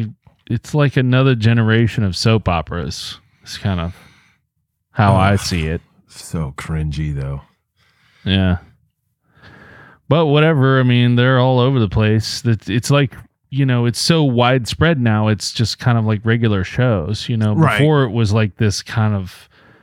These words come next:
Speaker 1: experimental thing that wasn't heavily produced, you know. Uh, it was directed, but it wasn't heavily produced.
Speaker 2: Yeah.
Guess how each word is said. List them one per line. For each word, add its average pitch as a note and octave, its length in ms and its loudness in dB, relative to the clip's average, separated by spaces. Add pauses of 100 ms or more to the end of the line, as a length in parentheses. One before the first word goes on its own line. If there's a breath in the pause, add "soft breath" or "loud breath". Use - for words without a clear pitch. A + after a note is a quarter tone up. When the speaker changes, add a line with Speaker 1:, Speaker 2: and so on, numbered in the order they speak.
(120)
Speaker 1:
experimental A#2 1400 -2
thing C3+ 280 2
that F3 160 2
wasn't G#2+ 260 0
heavily A2 500 2 (520)
produced, A#2 880 0
you A#2 200 0
know. G#2 480 0 (460 soft breath)
Uh, G2 400 2
it F2+ 40 -2
was F#2+ 200 0
directed, A#2+ 540 0
but A2 100 0
it A2 40 0
wasn't G2+ 340 -2 (420)
heavily G2+ 360 -4
produced. F#2 720 -8
Speaker 2:
Yeah. B2+ 360 0